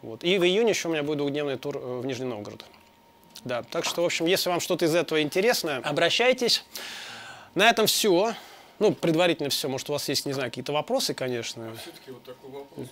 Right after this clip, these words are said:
Speaker 2: В самом начале, э, Павел, сказали о том, что вот, э, Владимир, э, Александрович, как-то про него так в историографии нигде не сказано, о том, что это, собственно, он команду давал на расстрел.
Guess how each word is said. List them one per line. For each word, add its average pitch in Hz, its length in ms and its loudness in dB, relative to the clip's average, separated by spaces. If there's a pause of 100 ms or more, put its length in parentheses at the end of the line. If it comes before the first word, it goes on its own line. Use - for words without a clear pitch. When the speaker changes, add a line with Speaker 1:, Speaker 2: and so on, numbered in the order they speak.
Speaker 2:
В - 60 -20
самом 123 200 -18
начале, 123 320 -18 (280)
э, 107 60 -20 (120)
Павел, 113 240 -16
сказали 120 440 -18
о 107 120 -18
том, 123 160 -20
что - 240 -20
вот, 113 240 -20
э, 110 60 -18 (460)
Владимир, 120 360 -16
э, 107 1300 -20
Александрович, 117 840 -16 (100)
как-то 117 300 -18 (340)
про 127 80 -16
него 135 320 -12
так 113 120 -16 (640)
в 123 60 -16
историографии 135 760 -8 (260)
нигде 143 160 -10
не 135 60 -12
сказано, 165 420 -10
о - 180 -18
том, 135 100 -18
что - 200 -16
это, 127 220 -10
собственно, 139 320 -16
он 135 80 -12
команду 120 380 -10 (100)
давал 120 160 -8
на - 180 -10
расстрел. - 480 -6